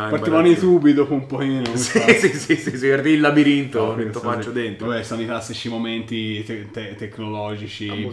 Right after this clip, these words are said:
Speaker 1: bizzarri.
Speaker 3: novanta.
Speaker 2: Degli anni novanta.
Speaker 1: Degli anni
Speaker 3: Sì, sì.
Speaker 1: novanta, meraviglioso.
Speaker 2: Eppure voglio spezzare una lancia a favore di questo film.
Speaker 3: Vai.
Speaker 2: Sarà che è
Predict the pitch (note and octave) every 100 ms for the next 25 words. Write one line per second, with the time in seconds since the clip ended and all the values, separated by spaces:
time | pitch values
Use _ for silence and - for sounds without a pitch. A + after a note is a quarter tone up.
0 | A#2 A#2 B2 A#2 A#2 C3 E3 - - G2+
1 | G2+ G2 F#2 F#2 A2+ G#2+ A2 F#2+ F2+ F2+
2 | G2 G2+ F2 E2 - - - - - -
3 | - - - - D3 G#3+ A#3+ B3 - -
4 | _ _ _ _ G2+ A#2+ D3+ D3+ - -
5 | - A2 B2+ A#2+ A#2 B2 B2+ - - G#2+
6 | G#2 F#2+ E2+ - E2 - - - _ _
7 | _ _ A#2 A#2 - _ _ _ _ -
8 | C#3+ D#3+ E3+ - B2 C#3 - - _ _
9 | _ _ _ A2+ B2 B2 -